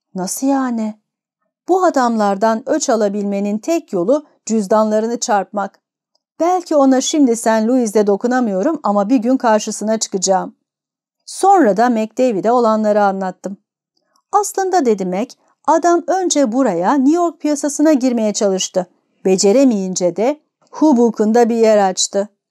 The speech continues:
İstediğin kadar oynayabiliyormuşsun, limit yokmuş. Ama müşterileri soyup soğana çeviriyorlarmış." "Nasıl bir yermiş burası?" diye sordum. "Bahis salonunu kastettiğini sanıyordum."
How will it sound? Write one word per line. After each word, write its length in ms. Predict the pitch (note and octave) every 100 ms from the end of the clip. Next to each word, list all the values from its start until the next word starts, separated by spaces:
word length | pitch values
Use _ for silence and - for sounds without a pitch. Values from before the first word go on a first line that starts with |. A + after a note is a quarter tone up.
| _ _ _ -
İstediğin 500 | D4 F#4 F4 F#4+ F4+
kadar 300 | B3 C4+ C#4
oynayabiliyormuşsun, 1040 | A#3+ B3 A3+ A3 A3 G#3 G3 - F#3+ F#3 -
limit 340 | G#3 G#3 C4
yokmuş. 480 | A3 G3 - F#3+ - _ _ _ _ -
Ama 240 | D#4 D#4
müşterileri 720 | C4 C4 - A#3+ A#3 A#3 B3+ C#4
soyup 420 | - F#3+ B3 -
soğana 440 | - G#3 G#3+ A3
çeviriyorlarmış." 1080 | A3 G#3 G#3 G3 F#3+ F#3+ F#3+ F#3 G#3 - - _ _ _ _ _ _ _ _ -
"Nasıl 320 | A3 D#4+ -
bir 80 | A4+
yermiş 420 | G4+ E4 C#4+ -
burası?" 340 | B3+ A#3+ A3+ A3
diye 180 | A3 G#3
sordum. 460 | G#3 G3 F#3+ F#3 _ _ _ _ _ _ -
"Bahis 380 | F#3+ G#3+ C4 D4+
salonunu 480 | - E4+ D4+ C#4 C4+
kastettiğini 680 | A#3+ A3+ A#3+ A3 A3+ A3 G#3
sanıyordum." 680 | G#3+ G#3 G3+ G3+ G3 G3